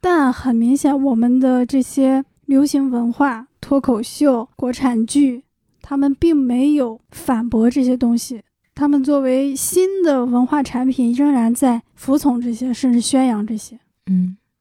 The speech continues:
Speaker 2: 你，你有在什么美剧、英剧里面看到这种关系吗？
Speaker 1: 我没有什么印象哎，但我突然想起一个设计，这是我们几乎所有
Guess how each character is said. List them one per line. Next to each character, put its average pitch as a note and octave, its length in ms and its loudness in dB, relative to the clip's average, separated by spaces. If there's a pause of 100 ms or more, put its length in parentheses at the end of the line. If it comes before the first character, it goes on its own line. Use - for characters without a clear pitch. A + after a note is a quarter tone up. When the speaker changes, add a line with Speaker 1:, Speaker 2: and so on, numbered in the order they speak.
Speaker 2:
你， F#3 180 0
你 G3 80 -2
有 G#3+ 160 2
在 F#3 440 -2 (260)
什 - 120 -14
么 E3 100 0
美 E3+ 240 2
剧、 - 220 0
英 F3+ 180 2
剧 F#3 140 2
里 E3 60 -2
面 B2+ 280 -2 (280)
看 D#3 180 0
到 D3+ 100 2
这 D3 100 -4
种 C#3+ 180 -4 (180)
关 D#3 260 0
系 - 160 -4
吗？ - 220 -8 (320)
Speaker 1:
我 E4 180 0
没 B3+ 160 2
有 C#4+ 120 2
什 C4+ 160 -4
么 B3 80 0
印 C4 280 2
象 A#3+ 260 -4
哎， A3+ 220 -10 (180)
但 E4+ 180 2
我 A#3 120 0
突 - 180 -2
然 B3+ 180 2
想 A3+ 280 -2
起 A#3 260 -6
一 A#3 80 -4
个 B3 160 2
设 C4 340 0
计， A#3+ 300 -10 (300)
这 D4+ 120 0
是 D#4 140 0
我 B3 180 2
们 A#3 200 0
几 B3 120 -2
乎 C4 200 2
所 A#3+ 500 -2
有 G#3+ 420 0